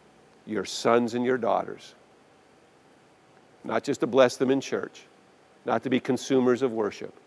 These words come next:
but that they may be witnesses. May you tell somebody about Jesus this week. Hey, I bless you guys. I pray for you all the time. I love you so much. Thanks for being part of our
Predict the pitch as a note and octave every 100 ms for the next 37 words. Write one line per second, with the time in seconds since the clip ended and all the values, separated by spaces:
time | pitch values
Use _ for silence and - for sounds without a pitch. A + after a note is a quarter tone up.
0 | - - - A#2 - A#2+ G#2+ G#2+ F#2+ B2
1 | A#2 A#2+ B2 - G#2 A2 A2 A2 A#2 A#2
2 | - A2 A2 G#2+ G#2+ G#2+ G#2 G#2 - F#2+
3 | - - - - - - - A#2 A#2 G#2+
4 | G2 - - B2 C3 B2+ C#3+ C3+ B2+ A#2+
5 | B2+ A#2+ - - _ - F2+ G2 F#2+ -
6 | - G#2+ G#2+ G2 G2 F#2+ - _ _ _
7 | _ _ _ - G2+ - - G2 - -
8 | - _ _ _ _ _ - A2 G2 G#2
9 | A2 - A2 G#2+ G#2 G#2 - - - A2+
10 | A2 A2 G#2 G2+ G#2+ G#2 G2+ G2+ G2 G2
11 | G#2+ A2+ - A2 G2+ G2+ - B2 B2+ C3+
12 | B2 A#2+ - B2 A2+ F#2 G2